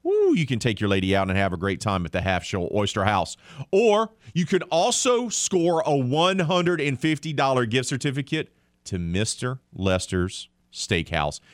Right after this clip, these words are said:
down at Cypress Bayou. Mouth-watering steaks, delicious sides, adult beverages. They even have a cigar room. So you wanna score that fifty dollar gift certificate to Half Shell Oyster House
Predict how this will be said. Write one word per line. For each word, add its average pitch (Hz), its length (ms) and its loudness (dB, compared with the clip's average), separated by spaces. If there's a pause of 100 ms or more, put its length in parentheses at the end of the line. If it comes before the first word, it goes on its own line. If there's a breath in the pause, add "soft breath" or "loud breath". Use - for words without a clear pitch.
(160 loud breath)
down 113 300 2
at 123 120 0
Cypress 113 500 2
Bayou. 104 420 2
Mouth-watering 120 1160 2
steaks, 117 440 0 (240 soft breath)
delicious 117 420 0
sides, 120 520 2
adult 113 400 0
beverages. 113 600 0 (200 loud breath)
They 101 80 -2
even 101 160 0
have 104 200 0
a 98 60 -6
cigar 101 480 0
room. 80 240 -4 (300 loud breath)
So - 260 0 (560)
you 90 100 -6
wanna 104 140 0
score 139 260 2
that 131 140 0
fifty 147 220 -2
dollar 135 180 4
gift 127 220 0
certificate 147 460 0
to 151 100 4
Half 147 160 4
Shell 156 260 2
Oyster 170 340 4
House 127 440 2